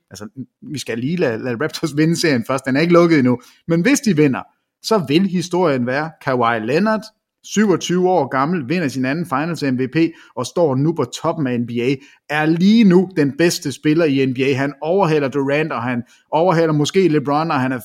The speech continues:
foran. Han tager lige et lille skridt foran, øh, Giannis Antetokounmpo. Altså, det, det vil være the Kawhi Leonard, øh, Finals run.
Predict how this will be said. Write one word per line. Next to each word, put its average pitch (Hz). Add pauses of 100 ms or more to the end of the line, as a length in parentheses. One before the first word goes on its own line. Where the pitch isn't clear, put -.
foran. 165
Han 147
tager 175
lige 180
et 135
lille 175
skridt 165
foran, 147
øh, 120 (280)
Giannis 139
Antetokounmpo. 143
Altså, 135
det, - (280)
det 208
vil 202
være 160
the 170
Kawhi 143 (120)
Leonard, 202 (720)
øh, 123
Finals 160
run. 175